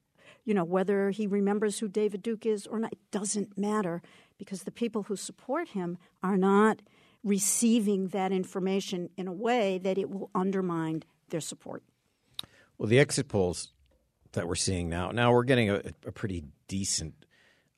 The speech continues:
Speaker 2: uh, collection of them because we're having more, we've had mo-, a fair number of primaries so far, are showing that Donald Trump supporters are not persuadable.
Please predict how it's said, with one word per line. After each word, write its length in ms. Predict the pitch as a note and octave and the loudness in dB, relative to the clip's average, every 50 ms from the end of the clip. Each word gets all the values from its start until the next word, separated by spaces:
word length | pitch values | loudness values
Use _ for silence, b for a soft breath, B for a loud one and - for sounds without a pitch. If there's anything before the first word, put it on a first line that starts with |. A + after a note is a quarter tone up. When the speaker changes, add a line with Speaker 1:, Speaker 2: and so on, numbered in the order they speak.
| _ | _
Speaker 2:
uh, 140 | - C#2+ C#2 - | -14 -14 -12 -12
collection 440 | - - A2 G2+ G2 - - G2+ D#2+ | -4 0 0 0 0 -2 -6 -6 -6
of 100 | C#2 C2 | -8 -8
them 140 | B1+ C2+ C#2+ | -10 -10 -12
because 240 | D2 - E2 D2 C#2+ | -10 -10 -10 -8 -6
we're 80 | D#2 | -6
having 200 | E2 D2+ D2 D#2 | -6 -4 -4 -6
more, 120 | D2+ D#2+ - | -8 -8 -8
we've 140 | - D#2+ - | -10 -8 -6
had 120 | E2+ D#2 | -6 -6
mo-, 180 | C#2+ E2+ D#2+ - - | -6 -8 -8 -10 -12
a 240 | E2 D#2+ - - | -14 -14 -14 -16
fair 220 | - - - F#2 E2+ | -14 -8 -6 -6 -4
number 180 | D#2+ D2 C2+ | -6 -8 -8
of 60 | C2+ - | -10 -8
primaries 480 | - E2 D#2+ E2 D#2 C#2 A#1+ A#1+ - | -8 -6 -6 -6 -6 -8 -10 -10 -10
so 160 | - - - | -12 -12 -12
far, 340 | - - - C2+ B1 A#1+ - b b b b b b b b b b _ _ - | -14 -12 -12 -12 -12 -12 -14 b b b b b b b b b b _ _ 4
are 160 | A2+ B2 B2+ | 6 6 6
showing 320 | - - A2+ G#2 G2+ F#2+ | 6 2 2 2 4 2
that 160 | F#2+ E2 - | 0 -2 0
Donald 340 | - F#2 F#2+ G#2+ A#2 A#2+ A#2 | 0 0 2 2 2 0 -2
Trump 240 | - - G2 F2 D#2+ | -2 -2 -4 -2 -2
supporters 400 | - F2 D#2+ - D2+ D2 D2 - - _ _ _ | -6 -8 -8 -8 -6 -6 -6 -8 -12 _ _ _
are 160 | - G2 G2+ G2+ | -2 0 2 2
not 240 | G#2 G#2 G#2 - | 2 0 0 -2
persuadable. 640 | - G2+ - - - D#2+ D2 C2+ B1 A#1+ B1 A#1 - | -4 -6 -6 -4 -6 -6 -6 -6 -8 -10 -12 -14 -14